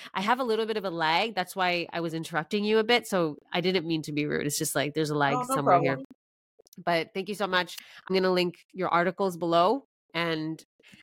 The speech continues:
Speaker 1: um, I think you, you're the editor for Parabol, the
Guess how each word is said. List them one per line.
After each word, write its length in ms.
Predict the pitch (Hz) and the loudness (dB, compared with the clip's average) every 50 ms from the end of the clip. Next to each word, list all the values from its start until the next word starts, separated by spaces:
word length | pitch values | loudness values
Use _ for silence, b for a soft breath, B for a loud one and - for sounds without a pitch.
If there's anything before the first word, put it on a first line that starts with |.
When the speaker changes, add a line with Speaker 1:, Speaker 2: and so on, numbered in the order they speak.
| B - | B -2
Speaker 1:
um, 480 | 156 160 156 151 151 151 151 147 139 - - | 2 4 4 6 4 4 2 -2 -4 -8 -8
I 40 | - | -4
think 180 | - 302 302 262 | -2 -2 0 0
you, 260 | 247 285 285 277 247 226 | 0 0 0 -2 -2 -2
you're 140 | 226 240 254 | -2 -2 0
the 120 | 269 - | 0 0
editor 300 | 196 202 226 220 262 285 | 0 0 0 0 -2 -2
for 160 | 269 - 247 | -2 -4 -8
Parabol, 600 | - - 226 220 226 220 196 214 226 294 370 381 320 _ _ _ _ _ _ - | -6 -2 -2 0 0 -2 -2 -2 -2 0 -2 -2 -4 _ _ _ _ _ _ -12
the 560 | 196 - 190 180 175 175 175 175 175 170 - | -4 0 2 4 6 6 6 6 4 2 0